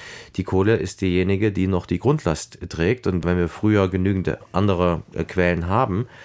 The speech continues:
und auch die Leitung dazu plus die Speicher, dann kann man das auch machen. Aber diese beiden Voraussetzungen gehören eben dazu.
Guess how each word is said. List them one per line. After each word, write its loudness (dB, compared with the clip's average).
und 0
auch -4
die -2
Leitung 2
dazu 0
plus 2
die -2
Speicher, 0
dann -2
kann -2
man 0
das -2
auch 0
machen. 0
Aber 0
diese -2
beiden -2
Voraussetzungen -4
gehören -2
eben -4
dazu. -4